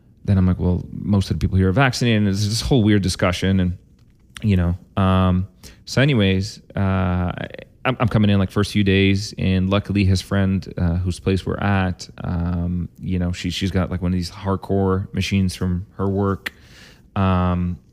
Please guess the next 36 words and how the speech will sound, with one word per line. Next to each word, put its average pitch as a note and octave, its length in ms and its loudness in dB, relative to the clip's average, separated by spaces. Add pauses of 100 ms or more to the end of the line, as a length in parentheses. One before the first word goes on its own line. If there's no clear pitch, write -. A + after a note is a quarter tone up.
(160)
I - 40 -8
forget F#2 260 -2
the F2+ 80 -2
name F#2 260 4
of F2 120 2
it, F2+ 300 0
but, F2 160 -2
like, F2 220 -2
it's - 160 -10 (140)
legitimate, G2 580 2
like, F2+ 160 0 (200)
runs F#2+ 340 2
tests. F#2 300 0
I F#2 60 -4
think F#2 60 2
it's, E2 100 -4
like, E2+ 120 -4
ninety-five F2+ 360 0
percent F2 220 -4
accurate F2 300 -4
to F#2 80 -2
a E2+ 40 -2
P F#2+ 140 -4
C F#2 180 -2
R. E2+ 380 0 (440)
Uh, F2 140 2
and F#2+ 80 4
you F2+ 60 4
can F2 100 0
do F2+ 120 2
at-home F2+ 300 2
test. E2+ 240 -4
Takes D#2+ 180 -4
about D#2+ 180 -4
twenty F2+ 220 -2
minutes. F#2+ 380 0